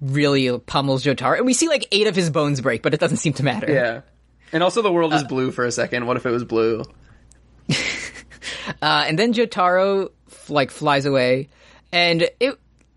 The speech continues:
Speaker 1: I don't know exactly how this works, but whatever, it was cool. Like, Jotaro flies away, and you see,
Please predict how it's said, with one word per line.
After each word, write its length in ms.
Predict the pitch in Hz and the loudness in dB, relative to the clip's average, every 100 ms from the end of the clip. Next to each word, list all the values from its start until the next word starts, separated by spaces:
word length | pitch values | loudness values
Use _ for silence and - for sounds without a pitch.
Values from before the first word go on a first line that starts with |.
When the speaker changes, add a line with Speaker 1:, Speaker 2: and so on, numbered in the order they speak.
| _ - | _ -4
Speaker 1:
I 140 | 254 | 0
don't 140 | 349 277 | 0 0
know 120 | 269 | 0
exactly 400 | 196 180 185 214 | 0 0 0 0
how 100 | 214 | 0
this 120 | 208 | 0
works, 220 | 220 220 - | -2 -2 0
but 220 | 165 139 | -2 -2
whatever, 300 | 143 135 156 | 0 0 0
it 60 | 139 | -4
was 120 | 135 | -4
cool. 200 | 165 170 | -2 0
Like, 160 | 156 - | 0 0
Jotaro 320 | 165 202 196 | -2 0 0
flies 280 | 180 165 151 | 0 0 2
away, 220 | 156 175 | 0 2
and 140 | 165 165 | 0 0
you 80 | 160 | 0
see, 360 | - 202 175 | 0 0 0